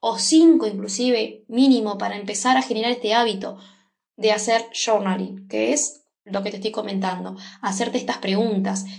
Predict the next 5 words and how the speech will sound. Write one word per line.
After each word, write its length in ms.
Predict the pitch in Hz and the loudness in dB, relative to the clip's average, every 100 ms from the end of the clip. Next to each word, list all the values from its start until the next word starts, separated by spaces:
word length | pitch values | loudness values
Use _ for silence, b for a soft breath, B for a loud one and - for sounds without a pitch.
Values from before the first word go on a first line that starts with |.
| - | -8
conectar, 600 | 95 95 - - - - _ _ _ _ _ _ _ _ _ _ | -2 0 2 0 -2 -16 _ _ _ _ _ _ _ _ _ _
conectar 720 | 240 220 202 302 339 - - - | -4 -4 -2 4 4 2 -4 -6
con 180 | 190 | -4
tu 80 | 190 | -2
interior, 560 | 196 196 196 190 190 | -2 0 2 0 0